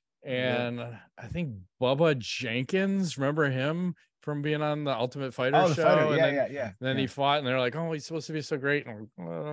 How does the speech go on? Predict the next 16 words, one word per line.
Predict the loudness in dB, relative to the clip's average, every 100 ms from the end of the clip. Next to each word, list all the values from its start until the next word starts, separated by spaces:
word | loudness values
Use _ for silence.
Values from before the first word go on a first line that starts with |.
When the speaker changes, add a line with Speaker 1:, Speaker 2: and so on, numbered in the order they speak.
| -6
Speaker 2:
don't | -4
know | -4
about | 0 0 2
that. | 2 0 -4 -20 _ _ -8
Didn't | -4
work | -2 0
out | 2 2
so | 2 -2
well," | 0 2
but | 0 0
he's | -2 0
on | 0
the | 0
card | -4 -4 -4 -6
too. | -8 -4 0 0 2
And | 0 -2 -6 -10